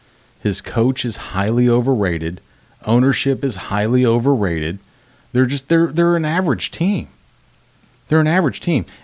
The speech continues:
And if you go back and look at, at, at teams that make the playoffs, the records aren't that good.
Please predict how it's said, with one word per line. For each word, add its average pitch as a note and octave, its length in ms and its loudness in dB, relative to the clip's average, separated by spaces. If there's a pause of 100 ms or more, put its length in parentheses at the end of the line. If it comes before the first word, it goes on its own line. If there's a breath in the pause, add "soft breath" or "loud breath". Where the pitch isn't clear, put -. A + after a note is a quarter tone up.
And D#3+ 100 4
if B2+ 80 2
you D#3 80 0
go G#3+ 140 6
back A3+ 240 0
and C3+ 160 4
look D#3 200 2
at, G#2+ 220 -2
at, A2+ 300 -4
at G2+ 140 -4 (300)
teams F#3 520 0
that B2+ 180 -4
make B2 240 -2
the - 80 -10
playoffs, B2+ 760 -6 (440 soft breath)
the E3 100 -4
records A3 520 -2
aren't D#3 160 -2
that C3 180 -4
good. E3+ 340 -2